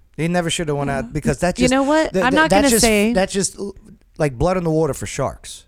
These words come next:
Speaker 1: Do you
Speaker 2: No,
Speaker 1: know what I mean?
Speaker 2: but what if he genuinely felt it, Joe?
Speaker 1: Yeah, yeah. Well, I, of course he
Speaker 2: So then
Speaker 1: genuinely
Speaker 2: he
Speaker 1: felt
Speaker 2: should,
Speaker 1: it.
Speaker 2: you know, if, if he, if, I don't think he should have been forced to, but maybe he felt it. He doesn't strike me as the type of guy that could be sort of forced, and, uh, you know, he, he would have said, "F it."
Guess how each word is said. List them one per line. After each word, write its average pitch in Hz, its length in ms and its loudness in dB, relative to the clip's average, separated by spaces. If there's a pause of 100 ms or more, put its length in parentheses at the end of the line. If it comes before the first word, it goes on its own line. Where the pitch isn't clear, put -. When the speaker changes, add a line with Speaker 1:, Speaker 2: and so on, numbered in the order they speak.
Speaker 1:
Do 277 80 0
you 277 60 6
Speaker 2:
No, 247 40 8
Speaker 1:
know - 60 6
what 147 100 4
I 147 40 0
mean? 165 300 0
Speaker 2:
but 240 160 0
what 233 160 4
if 233 120 0
he 220 160 0
genuinely 180 560 0
felt 214 320 -4
it, 107 100 -8
Joe? 110 240 -8 (500)
Speaker 1:
Yeah, 214 300 -2
yeah. 175 160 -2
Well, 143 180 0
I, 147 140 0
of 151 160 -6
course 269 240 0
he 151 80 -4
Speaker 2:
So 117 120 2
then 180 80 2
Speaker 1:
genuinely - 180 4
Speaker 2:
he - 60 2
Speaker 1:
felt 208 240 2
Speaker 2:
should, - 20 -4
Speaker 1:
it. 220 60 2
Speaker 2:
you 214 40 2
know, 160 260 -2
if, 185 200 -4
if 196 120 -4
he, 226 180 -2
if, - 360 -8 (720)
I 240 120 4
don't 240 180 0
think 190 120 -4
he 160 60 -8
should - 120 -4
have 131 80 -6
been 123 100 -6
forced 160 380 -6
to, 208 260 -4 (100)
but 226 120 0
maybe 220 260 -2
he 262 80 -2
felt 277 300 -8
it. 131 120 -12 (460)
He 247 160 -2
doesn't 302 300 -2
strike 214 280 0
me 196 120 -2
as 165 100 -4
the 165 80 -2
type 170 240 -2
of 156 80 -2
guy 151 380 -2 (460)
that 190 140 -2
could 170 200 -4
be 160 380 -2 (760)
sort 180 240 -2
of 147 80 -6
forced, 151 400 -4
and, 139 180 -8
uh, - 40 -8
you 170 180 -6
know, 180 240 -2
he, 202 160 -4
he 208 100 0
would 202 120 -2
have 170 80 -6
said, 151 180 -6
"F 127 200 -4
it." - 220 -10